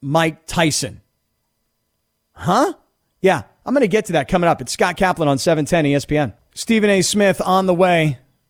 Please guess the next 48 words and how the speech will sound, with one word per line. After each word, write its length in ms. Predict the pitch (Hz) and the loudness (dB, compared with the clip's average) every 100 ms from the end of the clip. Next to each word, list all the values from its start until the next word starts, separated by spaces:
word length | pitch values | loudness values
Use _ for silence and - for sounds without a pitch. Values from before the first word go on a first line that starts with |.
| _ _ _ _ _ _ - | _ _ _ _ _ _ -18
John 420 | 123 123 185 185 | -6 -2 0 0
Clayton, 480 | 180 190 196 196 196 | -2 2 2 0 -2
N 160 | 180 180 | -2 0
F 140 | 170 | 2
L 160 | 185 170 | 2 2
insider, 600 | 175 180 208 175 170 170 | 0 0 0 0 2 2
later 340 | 160 165 156 160 | 2 2 2 2
on. 220 | 180 185 | 2 2
This 160 | 170 | -2
is 80 | 147 | -4
Scott 260 | - 180 151 | -2 -2 0
Kaplan 420 | 185 175 185 180 | -2 0 0 0
on 180 | 156 147 | 2 0
seven 300 | - 170 160 | 0 0 0
ten 200 | 185 170 | 0 2
E 100 | 170 | 2
S 140 | 165 | 0
P 140 | - 175 | 0 0
N, 140 | 180 | 2
E 80 | 170 | 0
S 100 | 165 | 0
P 100 | 175 | 0
N 80 | 160 | 2
Radio, 240 | 165 165 | 2 2
presented 320 | 156 143 165 | 0 0 0
by 200 | 156 156 | 0 0
Progressive 580 | 156 165 127 165 - 165 | 0 -2 0 -2 0 0
Insurance. 540 | 147 - 185 196 240 - _ _ _ _ _ | 0 0 0 0 0 -8 _ _ _ _ _
And 140 | 139 | 0
when 120 | 151 147 | 2 0
Stephen 360 | - 202 180 | 0 0 2
A. 300 | 180 185 202 | 2 2 0
and 240 | 160 165 151 | 0 0 2
John 260 | 180 175 | 0 -2
Clayton 400 | - 180 190 214 | 0 0 0 0
come 200 | - 180 | 0 2
on 140 | 175 170 | 2 0
the 40 | |
show 220 | 143 196 | 2 2
today, 260 | 185 160 147 | 4 4 2
guests 460 | 135 170 175 - - | 2 0 0 -4 -6
on 420 | 165 156 156 156 | 0 2 2 2
E 120 | 156 | 0
S 100 | 165 | -2
P 120 | - | 0
N 100 | 165 | 0
Radio 300 | 160 170 160 | 2 4 4
appear 520 | 147 135 196 147 143 | 2 2 2 2 0